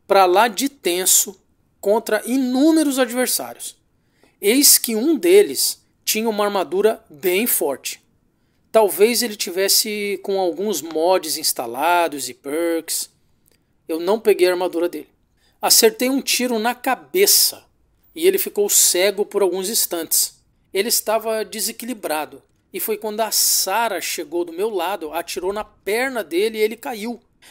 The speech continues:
E eu só precisei chegar perto e finalizar o serviço.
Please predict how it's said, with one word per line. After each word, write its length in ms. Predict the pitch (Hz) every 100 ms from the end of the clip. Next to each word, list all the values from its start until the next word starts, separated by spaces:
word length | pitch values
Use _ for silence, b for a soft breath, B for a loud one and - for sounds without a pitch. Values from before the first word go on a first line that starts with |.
| b
E 60 | 202
eu 100 | 233
só 220 | - 226
precisei 480 | 247 226 262 185 180
chegar 300 | - 190 220
perto 300 | 190 214 226
e 40 |
finalizar 420 | - 233 240 208
o 40 | 214
serviço. 520 | 247 220 185 -